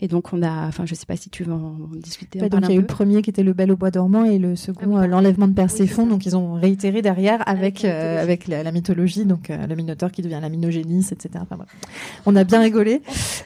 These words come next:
Speaker 2: Euh, c'est-, c'était très chouette, c'était très créatif parce que comme tu le dis, effectivement, les marques de genre étant pas au même endroit, en fait, quand on passe d'une langue à l'autre, il a fallu qu'on, on invente un système. C'était,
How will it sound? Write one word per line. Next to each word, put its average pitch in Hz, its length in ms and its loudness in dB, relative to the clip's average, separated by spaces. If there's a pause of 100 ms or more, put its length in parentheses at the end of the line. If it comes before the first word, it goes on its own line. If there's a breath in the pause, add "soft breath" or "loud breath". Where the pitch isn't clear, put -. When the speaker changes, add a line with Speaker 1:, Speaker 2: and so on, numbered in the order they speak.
(100)
Speaker 2:
Euh, 175 360 4
c'est-, 202 220 -2
c'était 196 240 0
très 214 160 0
chouette, 240 220 2
c'était - 180 -4
très - 140 -4
créatif 196 400 -6
parce 208 160 -6
que 208 80 -8
comme 190 220 2
tu 190 120 -2
le 202 80 -4
dis, 220 120 0
effectivement, 196 440 -4
les 196 120 -2
marques 190 200 0
de 202 100 0
genre 208 300 0
étant 185 240 -4
pas 214 160 -2
au 220 60 0
même 196 180 4
endroit, 202 340 2
en 185 120 -2
fait, 185 180 -4
quand 180 180 -4
on 175 80 -2
passe 180 200 0
d'une 180 180 0
langue 190 220 2
à 175 60 2
l'autre, 220 280 2
il 190 100 0
a 156 60 0
fallu 185 260 2
qu'on, 170 460 0
on 165 500 -4
invente 202 300 4
un 196 80 4
système. 202 540 0
C'était, 170 380 -6